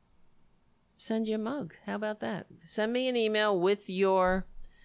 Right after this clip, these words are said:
with your, uh, uh, with your name and address. Okay. And you get a mug.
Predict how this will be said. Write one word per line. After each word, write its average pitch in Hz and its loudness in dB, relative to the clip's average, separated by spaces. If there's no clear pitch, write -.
with 185 -2
your, 175 2
uh, 160 4
uh, 151 2
with 165 -2
your 160 0
name 170 2
and 139 0
address. 131 -4
Okay. 311 -10
And 185 -4
you 180 -8
get 175 -4
a 180 -6
mug. 135 -8